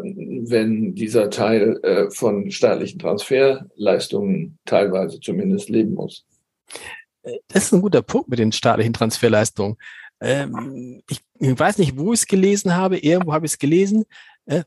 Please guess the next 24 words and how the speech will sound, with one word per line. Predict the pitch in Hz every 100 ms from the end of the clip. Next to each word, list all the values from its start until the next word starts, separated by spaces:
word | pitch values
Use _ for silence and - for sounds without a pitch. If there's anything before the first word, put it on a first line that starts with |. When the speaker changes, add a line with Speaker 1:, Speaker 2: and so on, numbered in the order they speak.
| -
Speaker 2:
hoffentlich | 185 240 214
im | 185 160
Hamburger | 165 151 120
Abendblatt, | 120 156 190 220 233 _ - _ _
dass, | 131 127 151 165 - -
ähm, | 139 147
Speaker 1:
Wahrscheinlich. | 156 - 143 135 135 - -
Speaker 2:
dass, | 143 147 170 - - - _
dass | 135 180 -
eine | 160 175 185
Familie, | - 165 180 240 233 247 247 - _
die | - 139 175 190 196
in | 190 - 165
der | 160
Spitze | - 269 - 214
auf | 170
die | 185
Transferleistungen | 160 160 - 196 196 196 - 185 165
kommen | - 202 180
will, | 185 175
die | 151 160 175
in | 147 143
Deutschland, | 160 175 165 156 -
äh, | 139 135